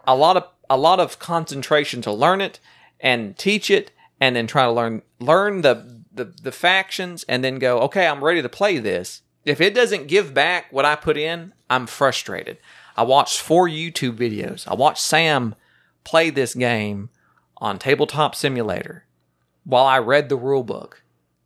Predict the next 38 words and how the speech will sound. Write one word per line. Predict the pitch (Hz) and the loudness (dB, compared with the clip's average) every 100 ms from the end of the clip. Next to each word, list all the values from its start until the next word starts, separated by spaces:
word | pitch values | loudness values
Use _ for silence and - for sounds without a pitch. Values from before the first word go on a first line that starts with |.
| _ | _
and | 107 107 | -6 -6
went, | 104 98 - _ _ _ _ _ | -6 -8 -10 _ _ _ _ _
"I'm | 98 123 147 | 0 0 -2
going | 135 131 117 | -4 -4 -6
to | 113 | -6
like | 110 101 95 - | -4 -4 -6 -14
this. | - - - - - | -14 -14 -16 -20 -4
I | 113 | -4
can | 110 107 | -4 -8
feel | 90 - 151 139 | -16 -14 -8 -6
it | 131 | -6
in | 131 | -8
my | 123 120 | -8 -6
bones. | 113 95 - - 190 - - - | -4 -6 -8 -14 -14 -14 -16 -4
This | 117 - | -4 -2
is | 120 | -4
gonna | 135 120 | -4 -2
be | 113 | -4
good." | 110 120 90 - - _ _ _ _ - | -2 0 0 -6 -16 _ _ _ _ -4
And | 123 | -2
as | 107 | -2
soon | - - 185 | -4 -4 -2
as | 190 | -2
we | 190 | -4
sat | - 190 180 | -2 0 0
down, | 185 190 190 190 | -2 -4 -8 -10
started | - 117 104 | -4 -2 -2
explaining | 98 - - 175 175 175 | -6 -6 -2 0 -2 -6
it, | 175 - _ - | -8 -10 _ -8
started | - 135 117 | 0 0 2
going | 117 113 | -2 2
over | 151 156 156 | 2 4 2
it, | 147 - | -2 -4
the | 117 | -6
first | 117 - - 175 180 - 165 | -6 -8 -2 2 2 0 -2
round, | 165 131 98 - | 0 0 -2 -4
it | 90 - | -6 -8
clicked. | - - 147 113 - - | -10 0 2 2 -2 -16